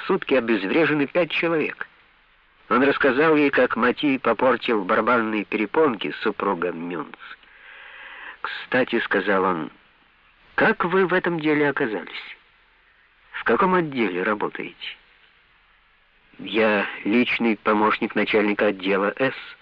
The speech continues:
ответила Веспер. «Так как эта операция была его задумкой...» Он хотел, чтобы его отдел тоже был кем-нибудь представлен. Он попросил М послать меня.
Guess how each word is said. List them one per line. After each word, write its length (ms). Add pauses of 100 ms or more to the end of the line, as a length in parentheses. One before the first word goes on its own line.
(340)
ответила 480
Веспер. 520 (1040)
«Так 140
как 180
эта 140
операция 500
была 220
его 360
задумкой...» 640 (540)
Он 120
хотел, 380
чтобы 300
его 140
отдел 380
тоже 280
был 200
кем-нибудь 480
представлен. 760 (800)
Он 160
попросил 520
М 240
послать 440
меня. 380